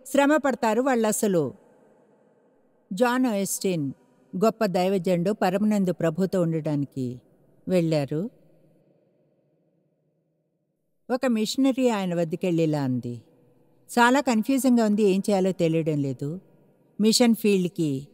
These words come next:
పిలుపు వచ్చిందని తెలుసు, అయితే మెక్సికోకి వెళ్ళాలా, ఇండియాకా అని తెలియడం లేదు, ఆఫ్రికాకు వెళ్ళాలా,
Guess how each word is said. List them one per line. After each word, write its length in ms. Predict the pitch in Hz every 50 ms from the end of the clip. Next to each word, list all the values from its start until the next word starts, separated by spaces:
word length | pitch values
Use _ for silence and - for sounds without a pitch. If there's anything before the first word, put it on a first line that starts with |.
| _ -
పిలుపు 320 | 220 220 226 214 233 226 208
వచ్చిందని 480 | 190 - - - 202 185 180 165 156
తెలుసు, 460 | 147 - 165 160 151 - - 196 196 214
అయితే 320 | 165 175 180 - - 185
మెక్సికోకి 580 | 175 165 165 - - - - 226 220 196 - 196
వెళ్ళాలా, 440 | 185 170 175 175 170 165 165 165
ఇండియాకా 540 | 170 170 160 160 165 175 175 175 170 - 165
అని 80 | 160 156
తెలియడం 500 | - 151 156 160 170 175 170 165 160 156
లేదు, 340 | 156 147 147 135 151 170 - _ - - _ _ _ _ -
ఆఫ్రికాకు 560 | 190 214 247 220 254 240 - 247 226 - 202
వెళ్ళాలా, 540 | 190 175 175 175 180 180 175 170 165 170 190